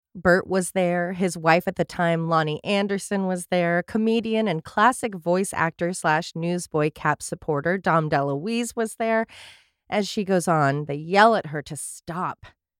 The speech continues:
Should Sophia have taken at least one of them? Maybe. But were they jerks to her to not try to figure out a better compromise than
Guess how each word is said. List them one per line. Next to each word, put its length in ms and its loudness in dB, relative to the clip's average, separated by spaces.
Should 300 -8
Sophia 400 -2
have 140 -4
taken 300 -4
at 140 -4
least 420 -4
one 280 2
of 140 -4
them? 420 2
Maybe. 680 -2
But 240 4
were 220 -4
they 200 0
jerks 440 -2
to 100 -2
her 180 2
to 160 -6
not 300 2
try 260 0
to 80 -4
figure 400 -4
out 120 2
a 100 2
better 340 -2
compromise 680 -2
than 260 -2